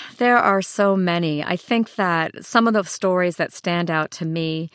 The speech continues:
uh, one of them has to do with leaving. Uh, this woman that we interviewed, Jane Oka, um, talks about being packed into the family's pickup truck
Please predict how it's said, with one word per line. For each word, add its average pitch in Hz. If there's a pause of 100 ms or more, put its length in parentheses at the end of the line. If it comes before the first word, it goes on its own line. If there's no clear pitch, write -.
(360)
uh, -
one 180
of 175
them 165
has 165
to -
do 165
with 156
leaving. 170 (440)
Uh, 165
this -
woman 180
that 170
we 165
interviewed, 170
Jane 170
Oka, 214 (320)
um, 165 (280)
talks -
about 170
being 175
packed -
into 175
the 160
family's 170
pickup -
truck 165